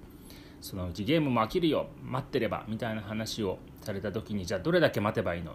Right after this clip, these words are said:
一年なの？二年なの？あるいは五年なの？みたいなことを考えてしまうと、やっぱり不安になったり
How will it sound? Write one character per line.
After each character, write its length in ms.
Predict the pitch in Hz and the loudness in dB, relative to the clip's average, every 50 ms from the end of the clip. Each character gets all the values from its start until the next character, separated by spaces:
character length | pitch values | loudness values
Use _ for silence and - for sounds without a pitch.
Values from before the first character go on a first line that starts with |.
| - | -12
一 220 | - - - - 143 | -12 -8 -4 0 2
年 180 | 139 123 113 | 2 2 2
な 80 | 101 85 | 0 -2
の？ 80 | 82 - - - - - - - - - - | -6 -8 -10 -14 -18 -18 -18 -18 -18 -10 -2
二 140 | - 120 135 | 2 4 4
年 180 | 135 131 117 110 | 4 4 4 2
な 100 | 90 76 | -2 -4
の？ 100 | 65 - - - | -6 -10 -12 -8
あ 80 | - 98 | -6 -2
る 80 | 104 123 | 0 0
い 40 | 120 | 0
は 80 | 98 | 0
五 140 | 92 98 95 | 0 0 2
年 180 | 110 131 135 143 | 2 2 2 2
な 80 | 143 | 2
の？ 120 | 131 110 - - | 0 -2 -4 -4
み 140 | 110 107 | -6 -4
た 100 | - 98 | -2 -2
い 80 | 87 90 | -2 -2
な 100 | 82 78 - - - - - - - - - - - - - - - - - - - - | -4 -6 -10 -12 -12 -10 -10 -8 -8 -10 -10 -12 -14 -16 -16 -18 -18 -18 -18 -18 -18 -16
こ 100 | - - - | -16 -2 2
と 100 | - 151 | 4 4
を 40 | 131 | 4
考 140 | - - 123 131 135 147 151 | 4 2 0 0 0 0 -2
え 80 | 151 | -2
て 120 | 135 156 143 | -2 -2 -2
し 120 | - - | 0 0
ま 160 | 156 156 156 | 0 0 0
う 80 | 160 156 | 0 -2
と、 340 | - - 214 220 196 156 123 | 0 2 4 4 6 6 4
や 60 | 123 | 6
っ 20 | |
ぱ 80 | - 143 | 6 6
り 60 | 117 | 4
不 200 | 87 - 113 110 | 6 4 4 6
安 120 | 107 104 101 | 6 6 4
に 80 | 95 92 | 2 0
な 120 | 95 95 | -2 -4
っ 20 | |
た 180 | - - - 82 | -6 -6 -10 -10
り 80 | - | -10